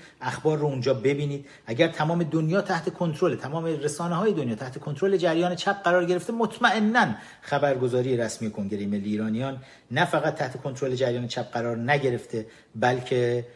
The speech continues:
اه، نبرد سنگینی رو هم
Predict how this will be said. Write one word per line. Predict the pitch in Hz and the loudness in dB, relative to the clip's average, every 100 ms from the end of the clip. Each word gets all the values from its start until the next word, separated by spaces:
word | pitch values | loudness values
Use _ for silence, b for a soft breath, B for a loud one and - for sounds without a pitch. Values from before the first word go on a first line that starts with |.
| B _ | B _
اه، | 110 104 98 95 92 87 85 - _ _ 90 82 71 - 92 87 92 | -6 -4 -4 -6 -8 -10 -14 -20 _ _ -20 -20 -20 -20 -20 -14 -6
نبرد | 113 113 120 123 127 131 131 | -2 2 2 2 0 0 0
سنگینی | - - 120 120 117 160 117 101 | -4 -4 -2 -2 -2 -2 -2 -2
رو | 92 | -6
هم | 90 | -10